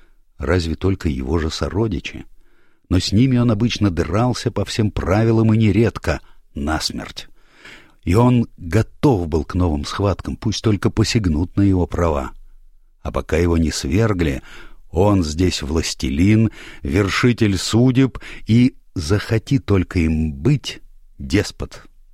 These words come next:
Династия, к которой принадлежал Тер, царила здесь, в долинах и на склонах гор, испокон веков. И все живое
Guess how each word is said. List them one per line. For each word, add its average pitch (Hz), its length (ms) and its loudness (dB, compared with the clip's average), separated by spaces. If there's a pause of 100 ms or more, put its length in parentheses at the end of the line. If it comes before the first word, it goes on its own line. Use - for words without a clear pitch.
(920)
Династия, 113 580 2
к - 60 -20
которой 110 340 0
принадлежал 85 680 0
Тер, 127 400 0 (360)
царила 120 480 4
здесь, 101 380 2
в 76 100 -2
долинах 101 800 0 (180)
и 78 80 -4
на 78 140 2
склонах 85 640 0
гор, 101 420 0 (320)
испокон 82 540 -2
веков. 80 600 -6 (480)
И - 100 -4
все - 360 0
живое 110 760 2